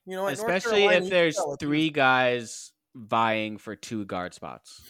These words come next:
Speaker 2: then he has to give a crap.
Speaker 1: Mm-hmm. Yeah.
Speaker 2: You know,
Speaker 1: Four
Speaker 2: rather
Speaker 1: guys
Speaker 2: than
Speaker 1: basically playing three spots 'cause they got Pele Larson,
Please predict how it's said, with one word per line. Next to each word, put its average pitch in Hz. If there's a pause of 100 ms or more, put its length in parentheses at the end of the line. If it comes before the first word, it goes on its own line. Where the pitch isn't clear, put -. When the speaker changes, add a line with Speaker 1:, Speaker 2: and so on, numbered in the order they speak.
(140)
Speaker 2:
then 127
he 123
has 107
to 104
give 87
a 85
crap. - (320)
Speaker 1:
Mm-hmm. 208 (600)
Yeah. 269
Speaker 2:
You 113
know, -
Speaker 1:
Four 233
Speaker 2:
rather 220
Speaker 1:
guys -
Speaker 2:
than 220
Speaker 1:
basically 190
playing 180
three 202
spots -
'cause 151
they 165
got 156
Pele 165
Larson, 143